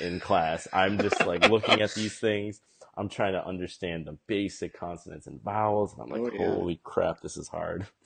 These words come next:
Speaker 2: By the way, for you younger listeners, Billy Madison is an Adam Sandler movie
Speaker 1: Mm-mm.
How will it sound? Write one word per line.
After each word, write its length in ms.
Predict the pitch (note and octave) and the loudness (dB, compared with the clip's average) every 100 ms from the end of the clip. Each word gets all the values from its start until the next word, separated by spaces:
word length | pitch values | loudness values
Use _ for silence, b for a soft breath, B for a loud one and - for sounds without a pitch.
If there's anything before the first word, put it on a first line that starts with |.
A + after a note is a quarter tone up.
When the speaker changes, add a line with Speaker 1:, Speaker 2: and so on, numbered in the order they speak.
| - | 2
Speaker 2:
By 140 | C#3+ | 4
the 100 | E3+ | 6
way, 120 | D#3+ D3+ | 8 6
for 120 | C3+ | 6
you 100 | C3 | 4
younger 400 | C3 E3+ A#3+ D#3+ | 6 6 8 6
listeners, 560 | G2+ F#2+ G2 F2 F2+ | 4 -2 -4 -6 -8
Billy 340 | - - G3 G3 | -6 4 8 8
Madison 560 | C3+ D3+ D#3+ C3+ G#2+ A2 | 6 4 4 2 -2 -2
is 120 | A2+ | -4
an 100 | A2+ A2+ | -4 -4
Adam 300 | C#3 E3 E3+ | -2 2 2
Sandler 520 | D#3 - D#3+ E3+ C#3+ | 2 4 6 6 4
movie 540 | A#2+ A#2 A#2+ - A2+ A2+ | 2 0 0 0 0 2
Speaker 1:
Mm-mm. 240 | G2+ G#2 | 4 6